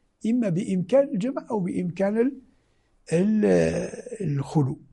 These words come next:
على سبيل منع الخلو عنهما. انظر كم معقدة العبارات هذه، على سبيل منع الخلو عنهما. آه،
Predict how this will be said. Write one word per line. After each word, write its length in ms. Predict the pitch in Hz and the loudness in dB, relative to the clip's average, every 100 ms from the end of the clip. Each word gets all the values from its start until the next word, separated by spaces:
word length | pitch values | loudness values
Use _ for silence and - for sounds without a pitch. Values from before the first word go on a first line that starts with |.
| _ _ _ _ - - - | _ _ _ _ -20 -18 0
على 320 | 165 220 233 | 6 10 10
سبيل 540 | - 247 226 247 208 | 10 8 10 6 6
منع 280 | 202 202 147 | 6 4 6
الخلو 580 | 185 - 202 208 262 254 | 4 8 8 8 6 2
عنهما. 720 | - 165 160 160 156 160 - - _ - | 2 6 8 10 8 4 2 -12 _ 4
انظر 460 | 180 151 156 151 151 - | 6 6 4 2 -4 2
كم 320 | 165 156 156 | 2 4 2
معقدة 680 | 151 156 156 - 151 143 151 151 | 0 -2 -4 -6 -4 -2 -4 -6
العبارات 680 | 160 143 151 147 151 185 214 _ _ _ _ _ _ | -8 -6 -4 -2 -4 -6 -14 _ _ _ _ _ _
هذه، 440 | - 156 170 160 160 - _ 123 | -6 0 2 2 -2 -14 _ -4
على 300 | 143 170 175 | 2 4 4
سبيل 480 | - 156 165 160 | 4 4 4 2
منع 240 | 160 151 156 | 0 -2 -2
الخلو 460 | 160 - 165 165 | -4 -4 -4 -4
عنهما. 640 | 135 165 156 185 262 277 - _ _ _ _ _ _ _ _ _ _ - | -4 -2 -2 -2 -2 -6 -10 _ _ _ _ _ _ _ _ _ _ -8
آه، 840 | 165 156 156 - - - 180 | -2 -2 -2 -8 -12 -14 -14